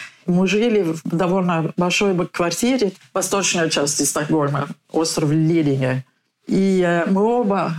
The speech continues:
работали дома, и у обоих был свой кабинет. Он был в одном конце, и я в другом. Потом мы встретились на обед. Но это было, на самом деле, если начать сначала, он рано он просыпался,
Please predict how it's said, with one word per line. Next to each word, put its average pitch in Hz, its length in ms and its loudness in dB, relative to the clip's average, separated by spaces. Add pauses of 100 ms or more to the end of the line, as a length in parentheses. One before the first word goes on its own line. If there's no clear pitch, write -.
(120)
работали 170 500 0
дома, 156 540 0 (360)
и 185 140 2
у 190 80 2
обоих 196 340 0
был 190 140 0
свой 175 260 0
кабинет. 180 800 -2
Он 190 160 0
был 185 120 2
в 160 100 2
одном 190 480 0
конце, 196 500 -2
и 180 100 0
я 170 180 0
в 165 140 -10 (260)
другом. 143 420 0 (320)
Потом 208 260 -2
мы 202 100 0
встретились 190 640 0
на 160 120 0
обед. 143 480 -2
Но 190 120 0
это 214 140 -2
было, 262 300 0
на 202 100 0
самом 226 380 0
деле, 151 420 2
если 180 420 0
начать 190 420 -2
сначала, 202 680 0 (240)
он 208 340 0 (140)
рано 202 520 0
он 151 60 -4
просыпался, 156 800 -2